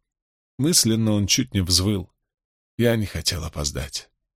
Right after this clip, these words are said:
Глаза девочки были подёрнуты плёнкой. В них не было признаков жизни. Вся сила, бушевавшая в Ранде, ничем не могла помочь, не могла её оживить.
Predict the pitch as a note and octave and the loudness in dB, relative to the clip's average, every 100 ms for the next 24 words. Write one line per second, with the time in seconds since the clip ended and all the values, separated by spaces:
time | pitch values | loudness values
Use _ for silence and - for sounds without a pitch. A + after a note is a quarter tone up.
0 | _ G2 A2+ B2 D#3 C#3+ D3+ C#3 - A2 | _ 4 6 6 6 4 4 4 2 2
1 | A#2+ A#2 G#2+ G2 G#2 G#2+ - - F#2+ D#2+ | 2 4 4 4 4 2 0 0 0 0
2 | - B1+ - _ _ _ - G2+ F#2+ - | -6 -10 -12 _ _ _ 0 2 2 4
3 | A#2 B2 B2+ B2 G#2 G2 F#2+ F#2 E2 D#2+ | 4 6 4 2 2 2 2 -2 -4 -4
4 | D#2+ C#2 B1 G1+ - _ _ _ _ _ | -4 -4 -6 -12 -18 _ _ _ _ _
5 | _ - - D3 C3+ - C3 B2+ G#2+ F#2 | _ 4 6 6 6 6 6 6 6 4
6 | G2 F#2+ G2 F#2 - E2 D2+ G2 A#2 A2 | 2 2 2 2 2 0 0 2 2 2
7 | G#2 F#2 _ _ A2+ A2 - F2+ F2 E2 | -2 -6 _ _ 0 4 4 2 0 -2
8 | E2 C#2 D2+ C#2 C2 - _ _ _ _ | -2 -4 -4 -6 -6 -8 _ _ _ _
9 | - A2 G2+ G2+ F#2+ D2+ D#2 C2+ B1+ _ | 2 4 4 4 2 2 0 -2 -8 _
10 | F#2+ E2+ C#2 B1 - - | 0 0 0 -6 -8 -10